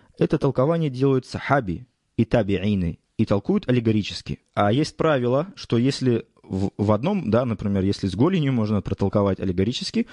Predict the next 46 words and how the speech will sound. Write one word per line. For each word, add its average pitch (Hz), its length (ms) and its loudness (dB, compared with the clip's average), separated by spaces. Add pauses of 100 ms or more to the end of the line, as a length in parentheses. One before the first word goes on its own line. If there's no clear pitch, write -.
(180)
то 185 80 0
значит 196 280 0
и 160 40 2
с 156 100 -4
рукой 196 300 0
можно 175 260 0
протолковать 147 580 -2
аллегорически, 131 680 -2
и 117 80 2
с - 120 -4
ликом, 170 420 0 (260)
и 143 140 2
с, - 160 -8
э, 113 480 0
со 123 120 -2
всем 127 240 -2
другим. 110 320 0
Если, 156 400 0 (560)
э, 113 200 2
ни 127 140 0
в - 80 -4
чём 214 240 0
нельзя, 180 300 2
значит 175 420 -4 (120)
вообще 123 340 0
не, 143 120 0
такого 135 300 0
толкования 127 440 -2
в - 40 -6
принципе 131 360 -2
не 95 60 0
должно 90 340 0
быть. 80 220 -6 (300)
Если 131 340 0
в 110 80 0
одном 180 280 0
можно, 175 260 0
то 165 80 -2
и 160 40 0
можно 139 260 -2
в 113 40 -8
другом. 110 380 -2
Ибо 120 180 0
нет 143 160 -2
далиля, 127 340 0
что 98 440 -2